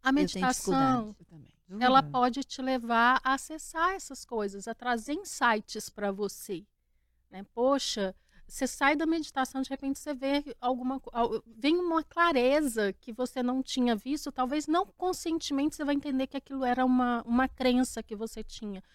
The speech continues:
Speaker 1: mas é uma ação que você pode tomar pra pode, pra poder modificar um, algo que você queira. É, cuidado com as palavras, né? Cuidado com o que você diz, com o que você repete.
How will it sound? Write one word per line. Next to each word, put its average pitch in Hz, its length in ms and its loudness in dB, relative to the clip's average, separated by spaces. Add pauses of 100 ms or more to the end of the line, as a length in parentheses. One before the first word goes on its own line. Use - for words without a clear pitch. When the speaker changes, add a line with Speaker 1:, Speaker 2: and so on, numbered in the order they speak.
(200)
Speaker 1:
mas 254 160 2
é 262 60 6
uma 277 180 6
ação 302 300 -2
que - 100 -10
você 294 120 -18
pode 262 340 -8
tomar 240 320 -10
pra - 140 -18
pode, - 280 -14 (240)
pra 226 120 -6
poder 233 220 -4
modificar 240 680 -6 (200)
um, 226 180 -14
algo 220 400 4
que - 120 -16
você 220 280 -8
queira. 175 460 -12 (760)
É, 240 760 2 (220)
cuidado 233 460 -10
com - 120 -20
as - 120 -18
palavras, 220 1600 0 (960)
né? 226 220 -4
Cuidado 269 560 -2
com 294 140 -10
o 285 40 -2
que 277 120 -14
você 262 360 -6
diz, 233 680 4
com 214 160 -20
o 220 40 -16
que 220 120 -14
você 208 260 -14
repete. 208 640 -2